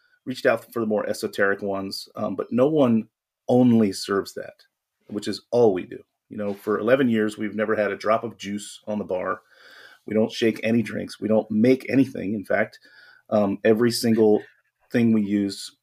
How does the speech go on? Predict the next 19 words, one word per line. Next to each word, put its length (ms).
comes 240
out 120
of 60
a 60
bottle. 520
I 80
love 240
saying 180
to 60
people, 200
"My 220
only 320
non-alcoholic 640
ingredient 380
on 80
the 80
entire 340
bar 260
is 120